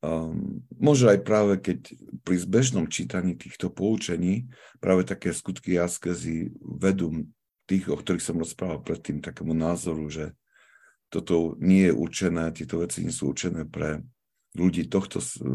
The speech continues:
tohto doby, tejto doby, tohto času alebo tých, čo žijú vo svete. Ale predsa on, on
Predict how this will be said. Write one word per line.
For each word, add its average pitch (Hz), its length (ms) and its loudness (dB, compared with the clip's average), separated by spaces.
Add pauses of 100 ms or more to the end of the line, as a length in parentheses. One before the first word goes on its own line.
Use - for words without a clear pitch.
(180)
tohto - 320 -2
doby, 69 480 -2
tejto 98 320 2
doby, 76 400 -4
tohto - 320 -8
času 78 640 -8
alebo 65 240 -10
tých, 76 200 -12
čo - 120 -8
žijú 76 480 -2 (480)
vo 90 160 2
svete. - 560 -4 (720)
Ale 95 400 4 (1600)
predsa 117 320 6
on, 98 280 6
on 95 320 6